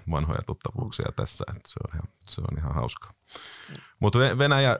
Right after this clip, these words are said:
Venäjä-hommia niin oli, oli oikeastaan siellä, tota, A B N vuosina niin lähinnä, lähinnä tota Atria ja sit Kemiraama itse asiassa seurasin kans siellä, et Tikkurila oli niinku siinä,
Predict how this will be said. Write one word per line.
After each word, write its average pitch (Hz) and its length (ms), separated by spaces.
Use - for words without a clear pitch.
Venäjä-hommia 104 800
niin 98 200
oli, 98 240
oli 92 260
oikeastaan 90 520
siellä, 90 300
tota, 80 380
A 82 140
B 85 60
N 80 200
vuosina 69 460
niin 65 360
lähinnä, 67 360
lähinnä 71 320
tota - 360
Atria 67 640
ja 76 80
sit 76 140
Kemiraama 78 560
itse - 200
asiassa - 220
seurasin - 340
kans - 280
siellä, - 180
et - 100
Tikkurila - 540
oli 50 120
niinku 50 220
siinä, - 280